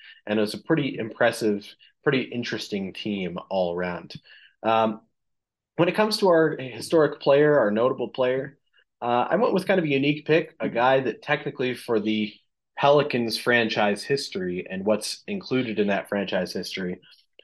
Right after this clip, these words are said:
only played a season and a quarter with them,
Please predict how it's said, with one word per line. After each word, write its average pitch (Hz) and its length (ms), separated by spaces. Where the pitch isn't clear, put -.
only 190 320
played 156 560
a 127 80
season 156 800
and 127 120
a 110 60
quarter 101 520
with 104 260
them, 90 340